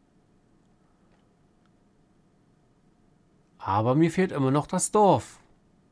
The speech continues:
Och, guckt euch mal die Welt an hier. Hat er bloß vergessen, das zu rendern, oder? Nö. Das, das schwebt wirklich mit dem Wasser. Cool.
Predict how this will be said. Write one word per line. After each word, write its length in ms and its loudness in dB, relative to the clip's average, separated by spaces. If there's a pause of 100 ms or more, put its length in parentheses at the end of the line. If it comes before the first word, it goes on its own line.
(3250)
Och, 180 -18
guckt 180 -20
euch 100 -12
mal 60 -10
die 120 -12
Welt 200 -6
an 140 -8
hier. 240 -10 (1600)
Hat 120 -10
er 60 -4
bloß 200 -6
vergessen, 320 -4
das 120 -6
zu 120 -6
rendern, 420 -2
oder? 440 -2 (600)
Nö. 220 -2 (1080)
Das, 180 -6 (240)
das 220 -10
schwebt 320 -2
wirklich 380 0
mit 100 -4
dem 140 -2
Wasser. 340 -6 (340)
Cool. 760 -2